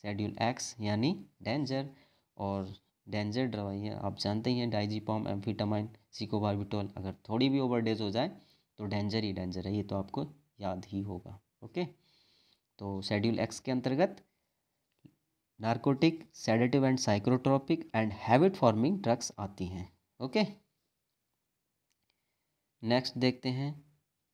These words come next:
नेक्स्ट हमारा लास्ट शेड्यूल है शेड्यूल वाई। तो शेड्यूल वाई को याद करने के लिए आपको सिर्फ इतना याद रखना है, यॉक,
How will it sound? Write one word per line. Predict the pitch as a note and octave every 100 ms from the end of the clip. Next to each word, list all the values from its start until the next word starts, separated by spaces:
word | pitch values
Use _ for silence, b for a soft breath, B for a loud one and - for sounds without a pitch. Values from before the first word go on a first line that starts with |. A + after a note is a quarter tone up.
| B2+
नेक्स्ट | A#2+ B2 -
हमारा | B2+ B2 B2 C3 -
लास्ट | G#2 A2+ -
शेड्यूल | - A#2+ A#2+ A#2+
है | B2 C3
शेड्यूल | - G2+ G2+ G2+ F#2
वाई। | A#2 C#3 C3 - _ _ _ _ -
तो | G#2+
शेड्यूल | - G#2+ G#2 G#2 G2
वाई | A#2 D3 D3+ D#3 D3 _ _ _ _ _ _ -
को |
याद | G#2 A2+ C#3
करने | C3+ B2 B2+
के | B2+
लिए | B2+
आपको | B2+ A2 -
सिर्फ | G#2+ - A2+
इतना | G#2+ G#2 B2
याद | A#2+
रखना | A2+ A#2 A2+
है, | A#2+ A2+ G2+
यॉक, | A2+ A#2